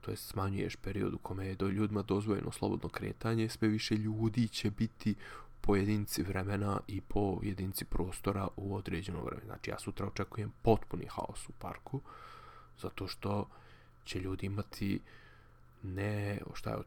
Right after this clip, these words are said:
pet do dvadeset, to je trinaest sati, a sad su rekli sutra od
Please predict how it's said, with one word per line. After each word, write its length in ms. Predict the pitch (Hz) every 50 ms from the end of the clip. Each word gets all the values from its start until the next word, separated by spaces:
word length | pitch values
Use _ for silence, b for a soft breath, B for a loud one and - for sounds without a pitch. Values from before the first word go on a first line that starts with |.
| - -
pet 200 | - 92 - -
do 100 | - 104
dvadeset, 460 | - 104 101 104 101 - - - -
to 100 | - 101
je 60 | 101
trinaest 540 | - - 104 104 104 101 - - - - -
sati, 400 | - 101 - - - - - -
a 100 | - -
sad 220 | - - 107 -
su 120 | - - 104
rekli 200 | 104 - - -
sutra 340 | - 107 - - - 104
od 80 | 104 104